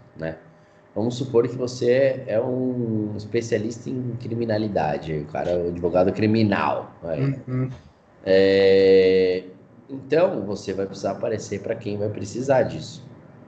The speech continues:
Speaker 1: Então, provavelmente a gente vai conseguir segmentar algum tipo de perfil, alguma coisa, e aparecer pra esse cara no tráfego pago, né?
Speaker 2: Uhum.
Speaker 1: No, pra você crescer no orgânico,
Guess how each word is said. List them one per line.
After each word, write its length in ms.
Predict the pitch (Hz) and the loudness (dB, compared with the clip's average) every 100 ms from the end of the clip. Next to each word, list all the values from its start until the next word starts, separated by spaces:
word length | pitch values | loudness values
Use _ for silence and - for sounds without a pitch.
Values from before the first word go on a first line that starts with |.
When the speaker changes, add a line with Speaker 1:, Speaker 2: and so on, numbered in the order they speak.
| - - - - - - | -20 -20 -20 -20 -20 -12
Speaker 1:
Então, 480 | 92 87 85 85 87 | -10 -8 -4 -4 -2
provavelmente 540 | 101 107 110 101 98 | 2 4 4 2 -2
a 20 | |
gente 120 | 117 120 | -4 -4
vai 120 | 123 | -4
conseguir 340 | 123 113 117 | -4 -8 -8
segmentar 560 | 110 120 120 120 110 98 | -4 -4 -2 -2 0 0
algum 180 | 95 92 | 0 -2
tipo 220 | 92 - | -8 -10
de 100 | 85 | -8
perfil, 640 | 92 98 - 90 104 95 | -6 -6 -6 0 2 2
alguma 300 | 87 82 92 | 0 -2 -4
coisa, 500 | 107 107 104 117 127 | -4 0 2 2 4
e 100 | 160 | 2
aparecer 400 | 165 - - - | 2 -2 -6 -6
pra 100 | 160 | -8
esse 160 | 165 - | -10 -10
cara 320 | 208 156 120 | -2 0 0
no 120 | 113 131 | -2 -2
tráfego 440 | 117 113 117 - | -2 -2 -4 -4
pago, 400 | - 135 90 80 | 0 0 0 -6
né? 160 | 87 - - - - - - - | -10 -12 -18 -20 -20 -20 -20 -8
Speaker 2:
Uhum. 120 | 127 120 | -2 2
Speaker 1:
No, 260 | 139 - - _ _ _ | 2 0 -6 _ _ _
pra 180 | - 151 | 0 2
você 280 | 220 214 190 | 2 0 -2
crescer 380 | 175 123 123 131 | -4 -4 -4 -6
no 160 | 131 110 | -4 -4
orgânico, 680 | 92 101 127 139 98 - | -2 0 0 0 -2 -6